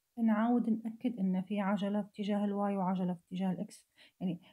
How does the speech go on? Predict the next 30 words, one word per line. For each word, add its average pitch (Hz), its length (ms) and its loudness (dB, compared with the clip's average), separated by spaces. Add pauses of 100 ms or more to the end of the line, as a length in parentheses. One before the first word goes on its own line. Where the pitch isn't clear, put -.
(340)
آه، 151 300 -4
قبل 247 200 4
كانت 226 320 2
إحداهما 247 760 6
تساوي 190 480 0
صفر، - 280 -16 (320)
لكن 180 220 -4
الآن 196 220 0
الحركة 185 680 -2
في 196 60 -10
الإكس 226 320 -6
وفي 202 140 -8
الواي. 156 240 -8 (560)
ما 196 180 0
نحطش 202 580 -4
ال 214 140 2
إم 208 340 4
جي 214 440 0 (400)
لأن 208 340 6
هذا 233 640 4 (160)
اعتبروه 202 480 0
الأرض، 190 440 0
هذا 175 120 0
المستوى 190 500 -2
الأرضي 185 640 -2
ول-، 185 200 -2
وليس 208 320 0
الجدار 196 360 0
اللي 185 260 0
أمامي. 190 400 0